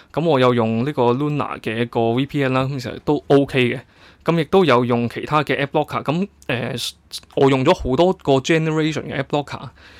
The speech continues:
噉 eventually 呢，就用緊呢個 One Blocker X。噉其實佢會不斷咁 update 啦，即係一定，即係有定期嘅一個，即係 filter 嘅 update 啦。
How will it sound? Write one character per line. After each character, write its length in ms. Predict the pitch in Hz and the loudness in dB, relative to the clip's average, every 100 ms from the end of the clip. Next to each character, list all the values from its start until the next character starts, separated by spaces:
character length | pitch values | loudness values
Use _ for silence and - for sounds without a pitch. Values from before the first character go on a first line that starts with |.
| - - | -10 -4
噉 100 | 180 | -2
eventually 520 | 139 156 175 127 104 | 0 0 0 -2 -2
呢， 140 | 123 147 | -2 0
就 180 | 120 | 0
用 220 | 117 110 110 | 0 -2 -2
緊 80 | |
呢 120 | 120 143 | -2 -2
個 80 | 113 | -2
One 340 | 117 135 131 | -2 -4 0
Blocker 360 | 139 127 - - _ - | 0 0 -2 -18 _ -10
X。 440 | - - - - _ - _ - | -10 -8 -8 -10 _ -20 _ -10
噉 160 | 143 175 | -6 -4
其 100 | 135 | -4
實 100 | - | -6
佢 280 | - 117 120 | -6 -2 -2
會 80 | |
不 100 | 117 | -2
斷 180 | - - | -4 -4
咁 240 | 123 - - | -4 -6 -6
update 240 | - 139 | -2 0
啦， 280 | 139 135 135 | 0 -2 -2
即 100 | 135 | -4
係 40 | |
一 160 | 113 135 | -2 -4
定， 340 | - 113 - - | -6 -10 -10 -6
即 100 | 131 | -2
係 20 | |
有 100 | 110 | -2
定 220 | 110 120 | -4 -8
期 240 | 120 107 120 | -8 -10 -6
嘅 120 | 123 | -6
一 40 | 135 | -4
個， 340 | 135 113 113 | -4 -2 -2
即 120 | 113 131 | -4 -4
係 20 | |
filter 520 | - 139 143 - 123 | -4 -4 -4 -8 -6
嘅 140 | 120 | -4
update 260 | 117 143 139 | -4 -2 0
啦。 140 | 143 | -2